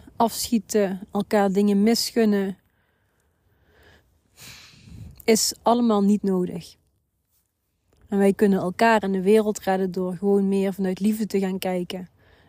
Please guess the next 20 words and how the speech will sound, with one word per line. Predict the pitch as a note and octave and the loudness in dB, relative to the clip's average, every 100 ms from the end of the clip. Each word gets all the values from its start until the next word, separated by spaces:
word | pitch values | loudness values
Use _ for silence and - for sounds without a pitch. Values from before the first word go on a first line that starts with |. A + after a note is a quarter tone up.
| - | -2
en | G3+ | 2
meer | G3+ G3 | 4 2
te | - G#3+ | -2 -4
connecten | G3 F#3 F3 - | -2 -2 -4 -6
met | F3+ - | -6 -6
de | |
natuur. | F3+ F3 F#3 F3 E3+ _ _ _ _ _ _ _ - | -8 -8 -8 -10 -12 _ _ _ _ _ _ _ -8
Simpel, | - B3+ A#3+ A#3 G#3+ G#3 - _ - | 2 4 4 4 4 2 -4 _ -6
simpel. | - G3 F#3 - F3+ F#3 _ _ _ _ _ | 0 0 0 -4 -8 -8 _ _ _ _ _
En | - F#3+ F3+ F#3 _ _ _ _ _ _ _ _ - | -6 -4 -4 -8 _ _ _ _ _ _ _ _ -2
simpel | - B3+ A#3+ | 2 4 2
klinkt | G#3+ A#3 A3 A3 | 2 4 6 6
het, | G3+ G3 - - _ _ _ _ _ _ _ _ _ _ _ _ - | 2 0 -12 -18 _ _ _ _ _ _ _ _ _ _ _ _ -2
maar | A3+ G3 | 0 0
zo | G3 | 0
simpel | - G3+ F#3 | -2 -4 -4
kan | F#3 F3+ | -4 -4
het | F3+ | -4
ook | E3+ | -8
zijn. | - F3 E3+ | -8 -12 -12